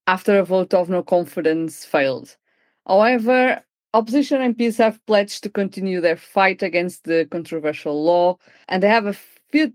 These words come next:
options on the table. So some parties have referred the matter to the Constitutional Council, and others have called for a referendum on the issue and even fresh elections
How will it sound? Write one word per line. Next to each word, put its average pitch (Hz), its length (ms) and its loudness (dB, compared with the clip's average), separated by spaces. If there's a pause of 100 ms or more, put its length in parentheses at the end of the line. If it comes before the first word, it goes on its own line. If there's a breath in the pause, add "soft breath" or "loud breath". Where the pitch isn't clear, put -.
(120)
options 175 440 -2
on 160 160 -2
the 135 60 -8
table. 147 420 -2
So 151 420 0
some 220 300 0
parties 220 420 0
have 185 260 0 (420)
referred 180 540 0
the 180 80 -6
matter 170 380 0
to - 140 -12
the 170 120 -4
Constitutional 175 920 -6
Council, 220 600 -2 (380 soft breath)
and 185 160 0
others 180 360 4
have 147 220 -2
called 160 320 0
for 156 240 -2
a 151 40 0
referendum 220 960 0
on 185 160 -2
the 185 160 -2
issue 180 380 -2
and 175 180 -2
even 185 320 0
fresh 180 380 -2
elections 151 640 -2